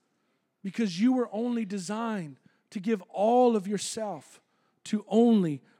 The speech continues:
one other." It's about a two becoming a one. But some of us, no matter how hard we have tried, we can never seem to get that one completely undone. And it sticks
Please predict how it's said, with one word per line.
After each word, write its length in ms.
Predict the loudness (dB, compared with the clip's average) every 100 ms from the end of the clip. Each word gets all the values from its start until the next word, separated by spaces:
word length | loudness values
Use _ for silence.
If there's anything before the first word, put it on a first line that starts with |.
| 0
one 240 | 2 2 0
other." 300 | -2 -2 -4
It's 140 | 0
about 240 | 2 4
a 60 | 2
two 520 | -2 -2 0 0 -2 -8 _ _
becoming 720 | -10 -8 -8 -4 -4 -4 -8 _ _ _ _ _ -14
a 60 | -8
one. 440 | -4 -4 -6 -10 _ _ _ _ _ _ _ _ _ _ _ _
But 120 | -16
some 260 | -8 -4 -2
of 140 | -2
us, 160 | -6 -2
no 120 | 2
matter 260 | 4 4 0
how 280 | 2 0 0
hard 360 | -2 -4 0
we 120 | 0
have 140 | 0 -2
tried, 540 | -8 -6 -4 -6 -8 _ _ _ _ _ -6
we 100 | -4
can 220 | 2 4
never 300 | 4 2 0
seem 320 | -2 -2 -2 -2
to 100 | 0
get 260 | -2 0
that 240 | -4 -6 -4
one 520 | -2 -2 -2 -6 -10 _ _ _
completely 800 | -2 -2 -2 -6 -6 -10 -10 -14 _ _ _ _ -12
undone. 520 | -10 -8 -8 -10 -12 _ _ _ _ _ _ _ _ _ _
And 80 | -14
it 80 | -10
sticks 840 | -10 -10 -6 -6 -8 -16 -18